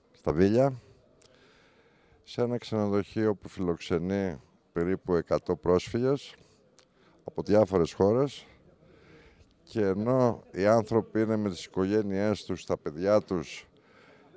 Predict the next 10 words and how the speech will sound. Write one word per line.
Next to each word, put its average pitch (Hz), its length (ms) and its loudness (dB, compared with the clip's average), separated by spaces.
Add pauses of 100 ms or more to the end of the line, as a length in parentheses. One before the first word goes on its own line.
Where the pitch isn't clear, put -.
(280)
ήρεμοι 101 640 2
και - 120 -10
φιλικοί, 92 600 0 (1300)
κάποτε 139 560 -2
υπέστησαν 127 540 -2
μια 117 160 0
επίθεση 101 600 -2
από 85 100 -2
τους - 100 -20
κατοίκους, 107 680 -2